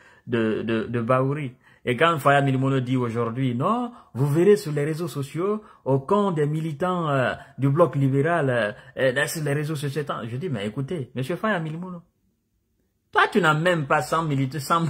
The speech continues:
<laughs> cent personnes derrière toi. Raison pour laquelle tu peux pas avoir des communicants sur les réseaux sociaux.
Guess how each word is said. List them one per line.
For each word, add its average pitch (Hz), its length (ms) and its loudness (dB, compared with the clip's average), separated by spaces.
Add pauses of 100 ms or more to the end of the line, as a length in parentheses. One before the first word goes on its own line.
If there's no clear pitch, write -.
<laughs> - 160 -20
cent 190 260 2
personnes 151 400 0
derrière 196 340 -6
toi. 240 180 -4 (1400)
Raison 277 300 8
pour 170 100 -2
laquelle 156 340 4
tu 143 100 -4
peux 143 160 -2
pas 170 140 6
avoir 143 220 2
des 123 100 -2
communicants 139 500 -2
sur 123 100 -8
les 117 100 -2
réseaux 131 240 -4
sociaux. 147 420 -6